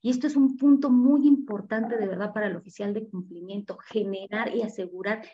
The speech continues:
esta reputación dentro de la, de, de, de la empresa, ¿no? Y bueno,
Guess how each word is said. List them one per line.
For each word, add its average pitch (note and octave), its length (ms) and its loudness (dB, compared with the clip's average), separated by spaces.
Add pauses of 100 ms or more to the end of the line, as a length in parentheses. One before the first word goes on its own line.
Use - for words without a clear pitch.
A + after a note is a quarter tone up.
(160)
esta G#3 300 -8
reputación F#3 680 -10
dentro G3 320 -8
de F3+ 120 -2
la, D3+ 220 -2 (220)
de, E3 280 -6
de, E3 180 -6
de E3 120 -4
la E3 100 -4
empresa, E3+ 480 -8
¿no? A#3+ 240 -4 (460)
Y D4+ 120 4
bueno, C4 500 4